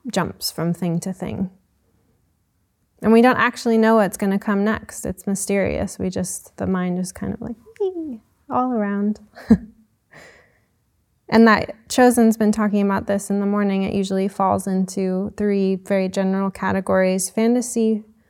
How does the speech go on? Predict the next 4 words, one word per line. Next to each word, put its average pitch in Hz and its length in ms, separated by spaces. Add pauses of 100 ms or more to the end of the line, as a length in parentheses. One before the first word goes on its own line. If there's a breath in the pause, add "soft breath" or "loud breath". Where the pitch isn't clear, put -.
(1500)
memories, 202 640
or 196 120
future 196 400
thinking. 208 520